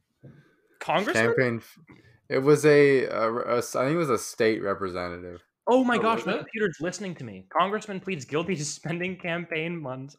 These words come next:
Speaker 1: <laughs> on Steam games. Look at him. Look at him standing in the crowd. He's just like, it's like he's walking to the, to the, uh, the courthouse on some sort of, like, sex
Speaker 2: Did you guys
Speaker 1: scandal.
Speaker 2: watch any of the antitrust, uh,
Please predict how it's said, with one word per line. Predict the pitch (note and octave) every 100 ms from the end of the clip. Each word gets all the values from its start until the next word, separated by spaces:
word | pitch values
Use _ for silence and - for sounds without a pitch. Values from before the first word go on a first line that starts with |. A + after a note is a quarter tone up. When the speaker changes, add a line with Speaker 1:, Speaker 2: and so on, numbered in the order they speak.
| -
Speaker 1:
<laughs> |
on | A3+
Steam | G3+ - - - C#4+ B3
games. | D#4 C#4 C4+ C4+ - - F#4 - _ _ - - - - - -
Look | A4 A4+
at | A4+
him. | F#4 G#4+ G4 - - -
Look | D4+
at | F#4
him | F4
standing | D#4+ - D4+ D4+ D4
in | C#4+
the |
crowd. | D4 - C#4 C#4 C4+ C#4 D4 _ _
He's | - A#3
just | A#3+ -
like, | A3+ G#3+ -
it's | F#3+ F#3+
like | A3 A3
he's | G3
walking | D#3 D#3+ G3 A3 G3
to | F#3
the, | E3 E3 C#3 -
to | E3
the, | D3 - _ _ _ -
uh, | C#3 C3 A#2+ - A#2+ _
the | C#3
courthouse | C#3+ F#3 G#3+ F#3+ A#2+ G#2+ - - C#3+
on | D3+
some | F3
sort | D3 E3+
of, | D#3+ C#3+
like, | C3
sex | - - G3+
Speaker 2:
Did | A#2
you |
guys | D3 D#3 D3
Speaker 1:
scandal. | A#2 G2
Speaker 2:
watch | F#2 G2 -
any | F#2 F#2+ G2+
of | F#2+ F2
the | F#2+ F#2+ F#2+ F#2+ F2 _ _ -
antitrust, | F#2+ G2 G#2+ F#2+ F#2 - F2+ G2+ - - - _
uh, | F#2+ G2 F#2